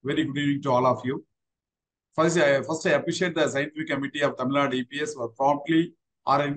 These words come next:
organizing this Enrich webinar. On behalf of the T N I P S, the Enrich webinar is organized every month on second Tuesday. The main objective of this webinar is to provide an opportunity for a young psychiatrist to share. Uh, today we have a very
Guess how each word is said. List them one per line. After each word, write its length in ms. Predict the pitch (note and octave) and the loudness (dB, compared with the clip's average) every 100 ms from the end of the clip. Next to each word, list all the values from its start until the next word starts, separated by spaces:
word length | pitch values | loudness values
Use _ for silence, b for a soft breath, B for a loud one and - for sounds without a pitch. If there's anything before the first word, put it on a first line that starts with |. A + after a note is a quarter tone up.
| C#3+ | -2
organizing 480 | C#3+ D3+ D#3+ D#3+ C#3 | 0 2 0 -2 -8
this 200 | B2 C3+ | -8 -4
Enrich 320 | B2+ C3+ C3 | -4 -6 -8
webinar. 420 | A#2+ B2 B2+ C#3+ - _ _ _ _ _ _ - | -6 -2 -2 -2 -8 _ _ _ _ _ _ -2
On 220 | C3+ C#3 | 0 0
behalf 280 | C#3+ D#3+ D#3+ | 2 2 4
of 100 | D#3+ | 2
the 80 | D3+ | 0
T 160 | D#3 E3 | 2 2
N 100 | D#3+ | 2
I 100 | D3+ - | -4 -2
P 120 | F3 | -2
S, 240 | F3 - _ | -2 -10 _
the 120 | B2 C3 | -8 -8
Enrich 240 | C#3+ - | -8 -8
webinar 420 | D3 C3+ D3+ D3+ | -6 -2 2 2
is 300 | C#3 - - - | 0 -6 -12 -6
organized 560 | C3 C3+ D3 D#3 - C#3 | -4 -2 -2 -2 -4 -4
every 420 | B2+ B2 D3 D#3 | -2 -2 2 2
month 240 | C#3 D3+ | 2 0
on 140 | C3+ A#2 | -2 -4
second 320 | B2+ C#3+ C#3 | -6 -6 -4
Tuesday. 380 | C3 A2+ C3 D3+ - _ _ _ _ _ _ - | -4 -4 -4 -4 -10 _ _ _ _ _ _ -4
The 80 | C#3 | 0
main 240 | F#3+ G3 | 2 4
objective 400 | D#3+ D#3+ F3 F#3 | 2 4 4 6
of 180 | E3+ D#3+ | 4 2
this 240 | E3 D#3+ | -2 -2
webinar 460 | C#3 C3+ D3 D#3+ D#3+ | -6 -4 0 0 0
is 100 | D3 | -4
to 120 | - C#3 | -8 -10
provide 320 | C#3 C#3+ D#3 | -4 -2 0
an 120 | D3+ | 0
opportunity 500 | C3 C3 - D#3 C#3+ | 0 -2 -8 -8 -2
for 140 | C#3+ | 0
a 80 | B2+ | 2
young 140 | B2+ D3 | 0 -2
psychiatrist 720 | C3 B2+ C#3 C#3 - - - _ _ _ _ - | -4 -2 0 -2 -6 -18 -20 _ _ _ _ -8
to 80 | C3 | -2
share. 180 | D3+ D3 | 0 0
Uh, 220 | C3 C#3+ | -2 -4
today 260 | C#3 G3 A3 | -2 0 2
we 160 | F#3+ | 4
have 200 | F3 F3+ | 4 4
a 120 | G3 E3 | 2 2
very 580 | D#3+ F#3 E3+ C#3+ B2+ | 0 2 2 0 -4